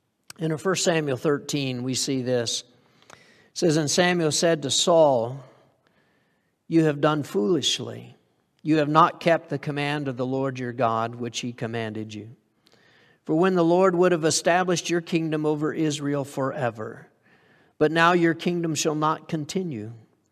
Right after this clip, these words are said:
The Lord has sought out a man after his own heart, and the Lord has commanded him to be prince over his people, because you have not commit-, kept the command of what the Lord commanded you.'"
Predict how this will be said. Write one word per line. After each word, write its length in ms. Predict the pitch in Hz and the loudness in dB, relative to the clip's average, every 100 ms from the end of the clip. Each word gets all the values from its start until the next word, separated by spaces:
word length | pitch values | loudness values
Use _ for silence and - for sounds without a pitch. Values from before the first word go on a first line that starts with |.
| _ _ - | _ _ -4
The 100 | 135 | 0
Lord 260 | 156 165 | 2 2
has 160 | 147 139 | 0 0
sought 280 | 156 151 151 | 2 4 4
out 180 | 147 | 4
a 60 | 135 | 2
man 340 | 131 139 143 | -2 -2 -2
after 300 | 139 131 135 | -2 -2 -2
his 180 | 135 123 | -2 -2
own 240 | 135 139 123 | -4 -6 -4
heart, 560 | 143 117 110 - - | 0 0 -2 -10 -16
and 180 | 151 127 | -10 -6
the 80 | 123 | -4
Lord 280 | 139 147 139 | -2 -2 -2
has 180 | 127 | -6
commanded 520 | - 127 131 147 143 131 | -8 -6 -6 -4 -6 -6
him 360 | 127 120 131 - - _ _ | -6 -8 -12 -18 -20 _ _
to 80 | 147 | -6
be 180 | 135 135 | -2 -2
prince 420 | - 160 156 - | -2 -4 -4 -4
over 180 | 147 139 | -4 -4
his 300 | 135 143 - | -4 -2 -4
people, 420 | - 170 120 107 | -6 -8 -8 -10
because 680 | 110 120 127 123 120 113 - - _ _ - | -6 -6 -2 0 0 -2 -6 -10 _ _ -4
you 200 | 156 139 | -2 0
have 200 | 117 113 | -2 -2
not 400 | 123 135 - - | -2 -2 -4 -8
commit-, 720 | 139 139 120 - - - - | -8 -6 -8 -10 -20 -20 -8
kept 380 | 165 - _ | -8 -8 _
the 120 | 123 107 | -8 -8
command 600 | 127 113 113 113 117 117 | -8 -6 -6 -6 -6 -6
of 140 | 110 - 156 _ _ _ _ 151 | -8 -12 -20 _ _ _ _ -4
what 240 | 135 127 | -4 -2
the 100 | 127 | -4
Lord 320 | 127 123 120 | -2 -4 -6
commanded 560 | 135 117 107 98 101 107 | -8 -8 -8 -10 -14 -14
you.'" 180 | 120 | -18